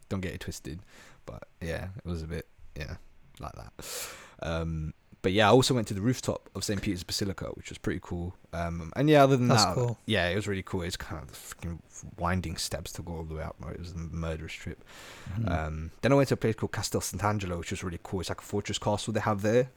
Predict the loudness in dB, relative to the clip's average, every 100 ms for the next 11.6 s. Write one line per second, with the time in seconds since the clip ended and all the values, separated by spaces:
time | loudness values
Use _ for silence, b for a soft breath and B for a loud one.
0 | -4 0 2 2 0 -4 -10 -8 -4 -4
1 | -6 -6 0 0 0 -4 -6 -2 -2 -2
2 | -6 -6 -6 -8 -6 -6 -6 -8 -8 -8
3 | -10 -10 -10 -8 -10 -10 -14 -14 B B
4 | B B 4 4 8 6 6 4 6 6
5 | 4 -2 -6 -6 -6 -6 -6 -8 -8 -12
6 | -10 -4 -2 0 -2 -4 -4 -6 -6 -6
7 | -6 -8 -4 -4 -4 -6 -6 -4 -4 -4
8 | -6 -4 -6 -6 -10 -6 -4 -4 -6 B
9 | B 0 2 0 -2 -2 -4 -4 -4 -4
10 | -4 -4 -4 -4 -6 -8 -6 -4 -2 -4
11 | -8 -10 -12 -6 -6